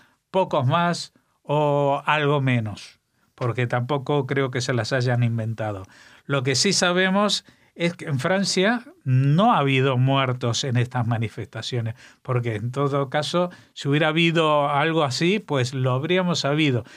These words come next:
Sí que han, han habido detenciones contra los más violentos y, y que llevan un año con, con esta historia, o seis meses, no sé cuánto, creo que seis meses festejaron el otro día, algo así,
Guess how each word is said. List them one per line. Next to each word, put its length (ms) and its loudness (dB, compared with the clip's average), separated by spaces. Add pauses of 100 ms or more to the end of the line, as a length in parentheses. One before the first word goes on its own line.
(140)
Sí 160 -2
que 100 0
han, 80 2
han 320 2
habido 380 2
detenciones 720 0
contra 320 -4
los 160 0
más 160 0
violentos 680 0
y, 260 0 (260)
y 100 -8
que 120 0
llevan 380 2
un 160 2
año 600 2
con, 260 -4
con 180 -2
esta 220 -4
historia, 320 0
o 40 -4
seis 180 -6
meses, 360 -2
no 80 0
sé 200 -4
cuánto, 440 0 (240)
creo 160 -4
que 100 -2
seis 180 0
meses 300 -2
festejaron 760 -2
el 140 -2
otro 260 -4
día, 220 2
algo 160 -2
así, 320 -4